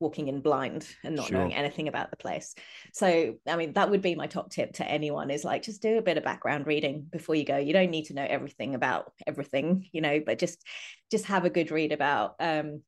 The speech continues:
Speaker 1: you know, the general climate of the place, the, the environment that you're walking into and the cultures that you're about to step into, um, and what's been going on in their past. What, what, why is this culture the way it is? When you're there, take the time to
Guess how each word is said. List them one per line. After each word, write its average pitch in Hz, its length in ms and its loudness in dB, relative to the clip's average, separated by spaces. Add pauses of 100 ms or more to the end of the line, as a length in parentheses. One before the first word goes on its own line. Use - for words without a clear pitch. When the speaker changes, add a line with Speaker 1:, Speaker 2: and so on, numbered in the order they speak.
Speaker 1:
you 175 100 -2
know, 160 80 2
the 147 100 -4
general 160 560 2 (260)
climate 190 440 2
of 156 80 -6
the - 80 -10
place, - 440 -2
the, 156 400 2
the 143 260 2
environment 170 680 -2 (120)
that - 180 -2
you're 156 120 2
walking 151 280 -2
into 143 600 2
and 147 280 -2
the 151 80 -4
cultures 147 460 -2
that - 180 -2
you're 143 280 0 (420)
about 135 260 0
to 147 100 -8
step - 240 -4
into, 143 680 -2
um, 143 400 -2 (180)
and 151 160 -6
what's - 240 0 (220)
been 156 120 0
going 160 220 4
on 151 140 0
in 151 80 -2
their 151 120 0
past. 151 400 0
What, 156 300 0 (120)
what, 147 420 0
why 156 200 4
is 160 220 4
this 156 140 -6
culture 160 340 -2
the 160 80 2
way 156 140 6
it 156 100 0
is? - 320 -2 (180)
When 175 220 -2
you're 156 140 -2
there, 156 460 0 (380)
take 269 200 -4
the 214 80 4
time 196 480 6
to 180 420 4